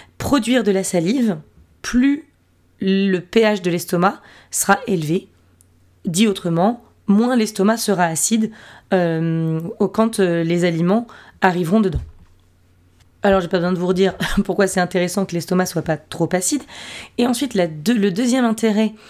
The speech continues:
euh, de, de ces fourrages, c'est qu'en fait, ils vont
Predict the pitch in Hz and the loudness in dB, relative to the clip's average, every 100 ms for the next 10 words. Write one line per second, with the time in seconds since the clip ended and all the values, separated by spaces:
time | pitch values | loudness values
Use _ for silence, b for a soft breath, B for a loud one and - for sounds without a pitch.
0 | B B - 180 170 160 156 180 175 170 | B B 0 2 2 -2 -2 0 0 0
1 | 160 170 180 - 180 226 277 185 B B | -4 -4 -6 -4 2 2 2 -4 B B
2 | B - 208 - 214 208 269 269 214 202 | B -4 -2 2 0 2 -2 0 0 0